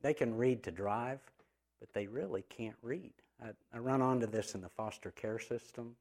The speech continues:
so you get these kids that are going, they're graduating from college, you realize they can't really, not college, they're graduating from high school,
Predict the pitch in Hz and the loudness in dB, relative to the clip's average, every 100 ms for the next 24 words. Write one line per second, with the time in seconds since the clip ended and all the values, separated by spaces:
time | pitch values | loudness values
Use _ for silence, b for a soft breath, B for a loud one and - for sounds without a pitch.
0 | - 98 98 107 - 98 - 107 104 95 | -10 -8 -8 -10 -8 -12 -6 -4 -4 -4
1 | 90 92 98 98 92 b b b _ 123 | -12 -4 -2 -2 -8 b b b _ -6
2 | 123 95 104 113 104 - - 90 - 143 | -2 -2 0 -2 -4 -8 -20 -16 -4 -2
3 | 160 104 98 117 123 98 101 113 - 135 | -2 -4 -10 -6 -4 -6 -8 -14 -10 -10
4 | - 110 147 123 110 - _ _ _ _ | -8 -4 -4 -4 -8 -14 _ _ _ _
5 | _ _ _ _ _ _ _ - _ 120 | _ _ _ _ _ _ _ -20 _ -4
6 | 107 - 107 98 92 98 110 110 107 98 | -4 0 0 0 -2 -2 2 2 0 -4
7 | - - 85 139 151 - 90 92 | -6 -12 -8 -4 -4 -6 -10 -10